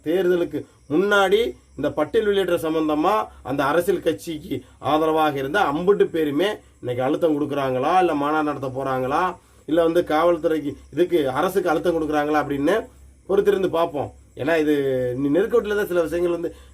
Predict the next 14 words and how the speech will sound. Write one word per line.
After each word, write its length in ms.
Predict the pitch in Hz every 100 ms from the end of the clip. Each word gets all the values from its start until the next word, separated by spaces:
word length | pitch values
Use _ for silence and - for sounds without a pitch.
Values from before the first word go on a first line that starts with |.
| -
பேச 220 | 196 208
வேண்டியது 260 | 185 160 135
இருக்கு. 240 | 123 151
ஏன்னா 40 |
அன்னைக்கு 320 | 170 156 170 156
வீரவசனம் 460 | 196 196 170 165
பேசினவங்களுக்குலாம் 640 | 156 151 156 151 151 165 - - -
இன்னைக்கு 300 | 165 196 190
தானே 120 | 180
சில 120 | 160
கேள்விகள் 340 | 147 180 180 151
கேட்க 240 | 185 190
வேண்டியது 320 | 180 151 135
இருக்கு. 200 | 117 107